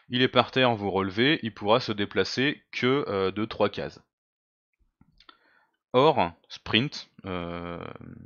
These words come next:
mettre le paquet, ça s'appelle en français, c'est go for it en anglais, mettre le paquet en français. On va voir tout de suite ce que ça donne, comment ça fonctionne, qui vous permet de lancer des dés en fait pour aller un petit peu plus loin. Si on prend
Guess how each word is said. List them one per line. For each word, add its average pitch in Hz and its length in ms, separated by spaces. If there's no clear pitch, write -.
mettre 101 260
le 110 80
paquet, 104 280
ça - 80
s'appelle 95 200
en 90 80
français, - 380
c'est 98 160
go 104 100
for 101 240
it 104 100
en 90 100
anglais, 92 220
mettre 92 160
le 95 80
paquet - 240
en 90 100
français. 104 420
On 92 60
va 90 60
voir 101 200
tout - 80
de - 60
suite - 160
ce - 40
que - 80
ça - 140
donne, 101 380
comment 92 180
ça 85 180
fonctionne, 110 500
qui - 100
vous 113 80
permet 117 240
de 123 80
lancer 113 240
des 110 120
dés 120 140
en 107 120
fait 123 180
pour 92 160
aller 101 80
un 98 140
petit - 160
peu 107 80
plus 104 180
loin. 87 180
Si - 400
on 131 100
prend 151 380